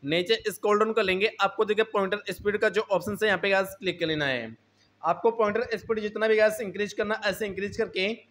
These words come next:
कैंसिल और ओके का ऑप्शन आएगा, ओके वाले बटन पे गाइस क्लिक कर लेना है।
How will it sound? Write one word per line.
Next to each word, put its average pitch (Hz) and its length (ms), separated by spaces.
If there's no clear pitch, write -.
कैंसिल 190 360
और 208 180
ओके 220 320
का 220 120
ऑप्शन 214 240
आएगा, 208 140
ओके 208 260
वाले 214 200
बटन 208 220
पे 208 100
गाइस 202 180
क्लिक 185 320
कर 175 80
लेना 160 200
है। 120 300